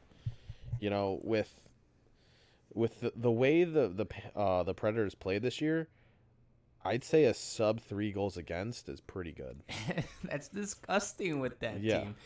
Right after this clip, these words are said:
Speaker 1: with the way that team played, definitely.
Speaker 2: He was the reason why they were competing for a playoff spot with the Jets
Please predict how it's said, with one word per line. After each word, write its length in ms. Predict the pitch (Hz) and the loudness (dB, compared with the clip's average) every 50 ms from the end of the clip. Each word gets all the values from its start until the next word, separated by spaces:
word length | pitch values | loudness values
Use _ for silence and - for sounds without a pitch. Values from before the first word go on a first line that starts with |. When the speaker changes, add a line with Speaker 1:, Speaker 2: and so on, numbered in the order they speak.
| 101 98 | -4 -2
Speaker 1:
with 160 | 110 107 - | -2 0 2
the 80 | 117 | 2
way 140 | 107 110 110 | 2 4 4
that 180 | 110 113 110 - | 4 2 2 0
team 180 | - 120 113 104 | -2 -6 -6 -4
played, 200 | - 104 101 87 | -4 -4 -4 -2
definitely. 460 | 87 80 - - 67 67 64 73 90 | -4 -6 -6 -6 -10 -12 -10 -10 -10
Speaker 2:
He 160 | - - 190 202 | -6 -4 -4 -2
was 280 | 214 226 233 202 185 | 0 -2 -2 -4 -6
the 80 | 214 208 | -8 -8
reason 440 | 190 180 185 180 185 170 - 170 160 | -6 -4 -2 -2 -2 -2 -2 -4 -4
why 180 | 147 139 143 151 | -2 -2 -2 0
they 120 | 151 151 151 | 0 2 0
were 100 | 143 139 | 0 0
competing 440 | 131 143 135 131 135 139 139 139 131 | 0 -2 -2 0 0 0 0 0 0
for 140 | - 139 | 0 -2
a 40 | 123 113 | -4 -2
playoff 300 | 123 131 123 123 120 - | -2 -2 0 0 -2 -2
spot 340 | - - 107 104 104 104 | -2 -2 -2 0 -2 -2
with 140 | 110 117 - | -6 -8 -6
the 100 | - 117 | -6 -8
Jets 560 | 110 110 - 120 107 104 101 - - - - | -6 -2 -2 -2 -2 -2 -4 -8 -12 -16 -16